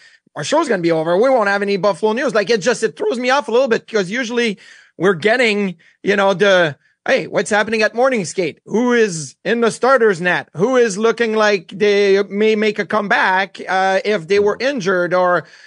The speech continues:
you know, who's the extra guy?" So to me, this is a little different because I feel like we're, we're navigating this Sabres After Dark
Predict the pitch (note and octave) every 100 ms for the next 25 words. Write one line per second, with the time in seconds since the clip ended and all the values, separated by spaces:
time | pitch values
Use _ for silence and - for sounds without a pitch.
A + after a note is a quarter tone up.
0 | - - D3+ C#3+ - A3 E3+ F3+ B3+ D#4
1 | - E3+ C3+ D#3 - C4+ A#3 - G3 -
2 | C4 A#3 C#4 C4+ A3 A3+ A3+ G3 G3 A#3
3 | A#3+ A3 E4 D#4+ A3+ F#3+ F#3+ - G#3+ E3+
4 | _ _ _ _ - E3+ B3+ A#3 G#3 G#3+
5 | G#3+ F#3+ D#3+ _ _ _ _ - F#3+ G3
6 | A3+ C#4 G3+ G#3 G#3+ G#3 G3 D#3+ F3+ G3+
7 | F3 - - - - _ _ _ _ _
8 | - A3 G#3+ G3+ F#3 G3 F#3 E3+ D3+ G#3+
9 | C4+ G3 D#3+ -